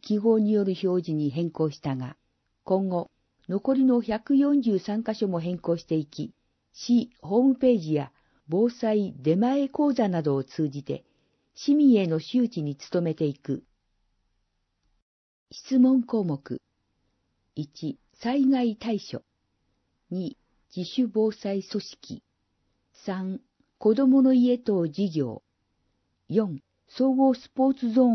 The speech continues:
ンへのアクセス。五、地域経済循環分析。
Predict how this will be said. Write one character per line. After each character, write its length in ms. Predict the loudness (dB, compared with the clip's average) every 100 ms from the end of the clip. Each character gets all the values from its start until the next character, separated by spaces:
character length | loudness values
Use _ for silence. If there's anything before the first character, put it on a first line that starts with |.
| 2
ン 60 | -4 -2
へ 80 | 2
の 200 | 2 0
ア 60 |
ク 100 | -6
セ 180 | -12 -12
ス。 280 | -14 _ _ _ _ _ _ _ -12
五、 320 | -6 -6 -6 _ _ _
地 220 | 2 2
域 260 | 2 -2 -4
経 280 | 0 0 2
済 260 | 2 2
循 240 | 0 -2 -2
環 300 | -2 -2 -2
分 140 | -6
析。 440 | -6 -10 -10 -14